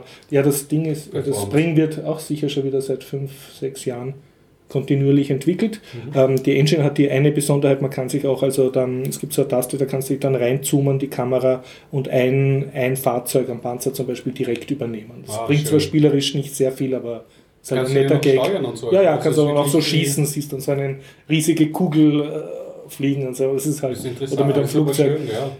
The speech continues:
Speaker 1: Aber es ist kein, kein Actionspiel in dem Sinn. Also die, aber die Engine bringt's halt zusammen. Das
Speaker 2: Mhm.
Speaker 1: ist ein, ein netter Gag. Aber üblicherweise zoomst du halt so stufenlos raus und die Kamera ist frei bewegbar, zoomst halt in eine Perspektive,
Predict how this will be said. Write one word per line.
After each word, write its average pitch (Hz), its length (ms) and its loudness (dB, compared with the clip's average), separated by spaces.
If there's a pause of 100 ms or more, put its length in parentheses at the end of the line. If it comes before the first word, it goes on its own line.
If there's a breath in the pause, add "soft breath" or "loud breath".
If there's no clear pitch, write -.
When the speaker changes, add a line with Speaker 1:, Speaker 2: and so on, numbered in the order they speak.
(120)
Speaker 1:
Aber 147 140 4
es 151 60 4
ist 160 140 4
kein, 151 400 2
kein 151 260 0
Actionspiel 139 600 -4
in 135 140 0
dem 120 180 0
Sinn. 117 220 -4
Also 127 180 4
die, 147 240 4
aber 139 140 2
die 135 100 2
Engine 135 380 0
bringt's 123 320 -4
halt 123 160 -6
zusammen. - 340 -12
Das 131 140 -4
Speaker 2:
Mhm. - 60 -2
Speaker 1:
ist - 120 -10
ein, - 60 -20 (120)
ein 120 120 -12
netter 113 240 -8
Gag. 120 280 -10
Aber 120 240 -4
üblicherweise 143 600 4 (240 loud breath)
zoomst 143 320 0
du 143 100 2
halt 123 200 0
so 123 320 -2 (140)
stufenlos 135 640 0
raus 123 180 2
und 135 60 0
die 123 60 0
Kamera 127 300 2
ist 123 80 -2
frei 120 180 -2
bewegbar, 127 560 0 (300 loud breath)
zoomst 139 260 0
halt 131 140 4
in 127 80 2
eine 123 160 0
Perspektive, 127 760 0